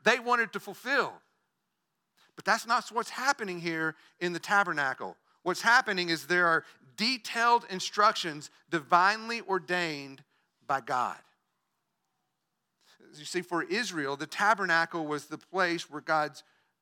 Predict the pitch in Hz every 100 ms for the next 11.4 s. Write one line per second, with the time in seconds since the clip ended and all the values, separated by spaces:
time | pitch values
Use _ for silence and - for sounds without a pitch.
0 | _ 160 214 175 113 117 98 85 _ -
1 | 165 196 214 202 - _ - 185 202 247
2 | 233 214 247 185 165 _ _ _ 196 233
3 | - 240 262 - 143 - _ - _ _
4 | _ _ _ _ _ _ _ _ _ 139
5 | 180 220 220 185 185 175 - - 240 262
6 | _ 123 120 - _ _ _ - 170 185
7 | 175 180 175 202 269 208 143 131 151 _
8 | _ _ - 156 170 147 - - 247 247
9 | 143 107 _ - - - _ _ _ _
10 | _ _ _ 190 269 311 254 240 240 190
11 | - 240 262